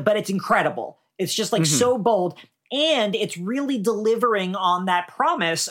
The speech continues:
Speaker 1: of, like, these political, uh, sophisticated, or, you know, it was still kinda popcorny, but what Mark Millar was going for, his, like, uh,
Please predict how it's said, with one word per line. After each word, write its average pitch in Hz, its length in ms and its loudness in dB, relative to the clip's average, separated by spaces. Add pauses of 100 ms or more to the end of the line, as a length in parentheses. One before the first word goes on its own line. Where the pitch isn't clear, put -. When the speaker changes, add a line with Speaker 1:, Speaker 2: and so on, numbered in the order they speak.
Speaker 1:
of, 196 220 0
like, 196 240 -2
these 170 280 -4 (160)
political, 208 1080 0 (360)
uh, 180 180 2
sophisticated, 196 1000 0
or, 202 260 2
you 240 120 -4
know, 143 300 -2
it 202 120 -2
was 185 100 -2
still 220 180 0
kinda 180 220 0
popcorny, 151 640 -2
but 143 220 -4 (280)
what 220 260 0
Mark 240 240 0
Millar 226 400 4
was 185 160 0
going 190 320 0
for, 240 320 2
his, 202 220 -2
like, 180 200 -4 (100)
uh, 170 280 0